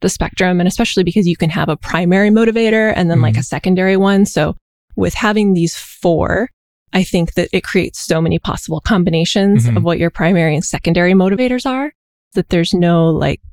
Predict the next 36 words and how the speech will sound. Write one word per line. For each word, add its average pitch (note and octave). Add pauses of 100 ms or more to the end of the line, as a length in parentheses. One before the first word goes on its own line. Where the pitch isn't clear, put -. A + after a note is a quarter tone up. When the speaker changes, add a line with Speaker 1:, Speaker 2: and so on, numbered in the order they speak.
Speaker 1:
rule F3
that F3+
sixty-five -
percent -
of -
people D#3+
are D#3
motivated D#3+
by D#3+
security -
and -
safety, F3+
Speaker 2:
Mm-hmm. A2+
Speaker 1:
whereas E3+
only E3
twenty-five -
percent -
are -
freedom -
and E3+
independence F3+
or B3+
something G#3
like G#3
that. - (800)
I F#3+
think F3
that E3+
it's - (140)
fairly F3
evenly B3
spread, C4
and A#3+
it G#3
really A3+
depends F3